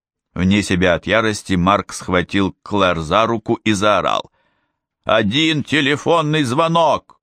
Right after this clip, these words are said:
Анонимное сообщение на автоответчик! Потратила бы одну минуту и спасла бы три жизни! Как ты смеешь говорить, что не виновата?» Перепуганный Тео жалобно заныл,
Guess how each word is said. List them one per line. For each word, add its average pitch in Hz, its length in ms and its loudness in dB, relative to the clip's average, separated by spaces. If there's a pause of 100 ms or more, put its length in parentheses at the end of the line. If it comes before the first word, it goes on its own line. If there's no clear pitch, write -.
(560)
Анонимное 165 800 0
сообщение 156 880 -2
на 151 160 0
автоответчик! 147 1000 -4 (400)
Потратила 123 680 0
бы 120 200 2
одну 147 340 0
минуту 127 720 2 (400)
и 104 80 4
спасла 104 580 0
бы 113 180 2
три 135 440 0
жизни! 113 680 2 (720)
Как 110 400 0
ты 113 160 2
смеешь 104 480 0
говорить, 113 480 0
что - 240 -2
не 101 160 2
виновата?» 101 680 0 (1120)
Перепуганный 95 800 0
Тео 101 400 0
жалобно 92 580 0
заныл, 87 580 -2